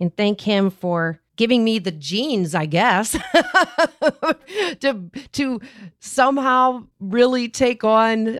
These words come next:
his business sense. I, I definitely got that from my dad. So thank you for essentially helping me to become the leader I'm able to be.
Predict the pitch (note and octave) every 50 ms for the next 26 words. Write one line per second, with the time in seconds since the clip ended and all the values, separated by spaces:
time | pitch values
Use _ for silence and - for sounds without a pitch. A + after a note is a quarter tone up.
0 | _ - G3 F#3+ G#3 G#3 G3+ F#3+ F3+ F3 E3 - - _ _ - - A#3 A#3+ G#3+
1 | F#3 G#3+ G3 F#3+ - - - F3+ E3 D3 D3+ D3+ - - F3 F3 F3 E3+ - F3
2 | F#3 F3+ D#3 G3 G3 G#3 G#3 G3+ G#3 G3 G3 F#3+ F#3 - F3+ F3 E3 - F3 E3
3 | - - F3+ E3+ E3+ E3 D#3+ C#3+ - D#3+ D#3+ D#3 D3+ D3+ C#3+ - - E3+ D#3+ D#3
4 | D3+ D3+ - _ _ _ _ _ _ - - A3+ A#3 A#3+ - C4 A#3 A3 - G#3
5 | G#3 G3+ G3 F#3+ - - B3+ B3 C4+ C4 - - A#3 G#3+ G3 G3 G3 G3 - _
6 | _ - - G#3 G#3 G#3 - A3 G#3 G3 F#3+ G3 G3 F#3 F3+ E3+ F3 F3 - _
7 | _ _ _ _ _ - - - E3+ E3 E3 E3 D#3+ D#3 D#3+ D3+ _ - F#3+ F3+
8 | - - G#3+ G#3 G#3 G#3 G3+ G3 F#3+ G3 G3 F#3+ F3+ F#3 F3+ F3 F3 E3+ E3+ E3
9 | F3 - _ - - F#3 F#3 F3 F3+ E3+ D#3+ - F3+ D3+ E3+ D#3 D3+ D3+ D3 D3
10 | C#3+ D3+